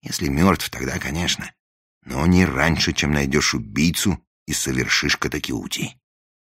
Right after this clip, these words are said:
Допустим, все-таки пришлось про это подумать, господина убило взрывом. Тогда придется искать того, кто выпустил торпеду. Убить и только потом с чистой совестью сделать дзюнси.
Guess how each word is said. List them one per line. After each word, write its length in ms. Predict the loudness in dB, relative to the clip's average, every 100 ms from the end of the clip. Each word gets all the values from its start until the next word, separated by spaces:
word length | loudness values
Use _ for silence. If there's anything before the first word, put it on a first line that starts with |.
| _ _
Допустим, 720 | -2 -2 2 0 2 2 0 -4 _ _ _ _ _
все-таки 280 | -8 -8 -8
пришлось 540 | -4 0 2 2 2
про 200 | -2 -8
это 160 | -8 -8
подумать, 580 | -10 -4 -2 -2 -4 -12 _ _ _ _ _
господина 840 | -6 -6 -2 -2 4 6 6 4 -2 _ _ _ _ _ _ _
убило 600 | -10 -4 0 0 0 -2 -10
взрывом. 600 | -10 -6 -4 -4 -4 -8 -14 _ _ _ _ _ _ _ -10
Тогда 280 | -2 0
придется 500 | 0 0 -2 -2 -2
искать 360 | -2 0 -2 -2
того, 440 | -4 2 2 2 -2 _ _ -8
кто 260 | 0 2
выпустил 520 | 2 0 -2 -2 -2 0
торпеду. 640 | 0 0 -2 -4 -4 -10 _ _ _ _ _
Убить 540 | -4 2 4 4 2 -8 _ _ _ _
и 100 | -2
только 320 | 2 4 4
потом 460 | 4 4 6 4 4
с 40 |
чистой 480 | 0 4 4 2 -4
совестью 600 | 2 4 6 2 2 0
сделать 480 | 0 4 4 4 0
дзюнси. 720 | -4 -2 0 0 -2 -6 -8